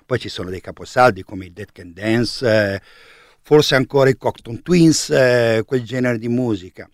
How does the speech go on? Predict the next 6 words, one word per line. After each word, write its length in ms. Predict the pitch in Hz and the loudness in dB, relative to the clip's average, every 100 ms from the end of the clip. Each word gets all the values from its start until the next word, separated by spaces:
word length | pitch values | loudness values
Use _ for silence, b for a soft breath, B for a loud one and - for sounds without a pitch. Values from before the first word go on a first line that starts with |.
| B B B - | B B B -8
Eh, 120 | 147 - | -8 -2
però 300 | 254 175 120 | 0 2 2
all'epoca 1000 | 151 113 139 - 196 170 143 113 104 98 | 0 0 -2 -2 -2 0 2 2 0 -4
trasmettevamo 680 | - 107 120 - 104 98 87 | -10 -12 -12 -10 -10 -12 -6
quello, 320 | 160 113 85 | -4 -4 -6
soprattutto, 1120 | - 131 - 151 - 165 139 - - 175 220 | -14 -14 -8 -8 -6 -4 -4 -4 -2 0 0